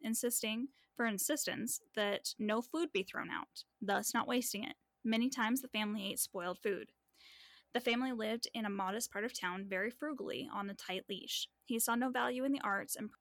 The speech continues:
and prohibited them in his home and for his family. He ruled his household with a stern demeanor, not showing much love to anyone. Perhaps he tried in his own way. He had absolute control over everyone's behavior,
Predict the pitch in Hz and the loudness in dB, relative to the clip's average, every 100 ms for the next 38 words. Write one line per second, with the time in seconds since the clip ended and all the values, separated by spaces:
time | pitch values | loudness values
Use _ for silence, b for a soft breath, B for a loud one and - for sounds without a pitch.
0 | - 226 220 220 - 285 277 226 196 180 | -4 -2 -2 -4 -2 2 2 0 -2 -2
1 | 170 - - 202 214 196 - 208 - - | -4 -4 -6 -4 -4 -4 0 0 -2 -6
2 | 240 - - 185 190 190 185 175 - - | -6 -4 -4 -4 -4 -4 -4 -8 -10 -14
3 | - _ _ _ _ 226 214 220 285 349 | -18 _ _ _ _ -6 -2 0 0 0
4 | 214 208 208 196 214 - 185 185 190 226 | -2 -2 -4 -6 -2 -2 0 -2 0 2
5 | 240 - 226 - 220 226 269 254 254 247 | 2 0 -6 -4 0 2 2 2 2 2
6 | 240 - 196 208 - 214 208 117 - 233 | 0 -2 -2 -2 -2 -2 -2 -4 -8 -10
7 | B B B 247 226 - 277 269 233 214 | B B B 4 4 2 -2 -2 0 2
8 | 214 - 214 214 - 180 196 - - - | 0 -2 -2 -2 -2 -6 -8 -10 -10 -12
9 | _ B B B 269 269 247 262 - 302 | _ B B B 4 6 6 4 0 -2
10 | - 285 240 226 226 214 196 190 190 - | 2 2 2 -2 0 0 0 -2 -4 -8
11 | 202 180 - | -6 -6 -8